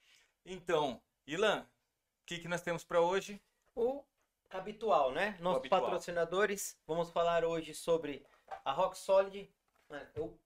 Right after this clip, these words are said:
Speaker 2: piro nessa caixinha.
Speaker 1: Eu também, eu também.
Speaker 2: O Guilherme
Speaker 1: Que
Speaker 2: mandou
Speaker 1: design,
Speaker 2: muito.
Speaker 1: que
Speaker 2: Foi o
Speaker 1: design.
Speaker 2: Hugo que fez esse designer, mano. Olha
Speaker 1: O
Speaker 2: só
Speaker 1: cara é
Speaker 2: que
Speaker 1: muito bom.
Speaker 2: irado esse designer dessa caixinha.
Speaker 1: Muito legal, muito legal.
Speaker 2: É muito louco, né? Vamos falar aqui sobre os óculos de criança,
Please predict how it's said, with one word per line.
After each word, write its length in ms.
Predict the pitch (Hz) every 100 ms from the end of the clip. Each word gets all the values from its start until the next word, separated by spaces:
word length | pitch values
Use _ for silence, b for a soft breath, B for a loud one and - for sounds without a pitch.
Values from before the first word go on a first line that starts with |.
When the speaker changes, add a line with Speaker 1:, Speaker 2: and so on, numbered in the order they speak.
| _
Speaker 2:
piro 220 | 165 156
nessa 200 | 147 143
caixinha. 380 | 143 143 - 127
Speaker 1:
Eu 80 | 113
também, 360 | 143 113 104 113
eu 100 | 120
também. 340 | 143 107 98
Speaker 2:
O 100 | 151
Guilherme 260 | 151 170 175
Speaker 1:
Que 40 |
Speaker 2:
mandou 200 | 170 165
Speaker 1:
design, 260 | 139 131 120
Speaker 2:
muito. 120 | 120
Speaker 1:
que 180 | 190 190
Speaker 2:
Foi 100 | 226
o 20 |
Speaker 1:
design. 200 | 254 - 196
Speaker 2:
Hugo 80 |
que 60 | -
fez 320 | 233 220 -
esse 200 | 190 -
designer, 440 | _ 156 127 117 127
mano. 200 | 117 -
Olha 180 | 135 160
Speaker 1:
O 40 |
Speaker 2:
só 160 | 156 165
Speaker 1:
cara 140 | 165
é 20 |
Speaker 2:
que 60 | 147
Speaker 1:
muito 160 | 190 -
bom. 220 | 95 90 _ -
Speaker 2:
irado 400 | 165 147 151 147
esse 160 | -
designer 460 | 147 143 139 131 139
dessa 240 | 135 151
caixinha. 440 | 131 127 123 131 135
Speaker 1:
Muito 280 | 131 -
legal, 440 | 117 107 101 98 98
muito 240 | 113 113
legal. 320 | 113 104 92 120
Speaker 2:
É 80 | 131
muito 240 | 151 180
louco, 280 | 151 113 147
né? 240 | 151 175 -
Vamos 400 | - - 151 180
falar 240 | - 170 175
aqui 420 | - 175 175 139 -
sobre 340 | - 151 147 156
os 100 | 143
óculos 560 | 151 - 127 - - _ _ _ _ _ -
de 100 | 156
criança, 680 | 196 202 226 240 247 226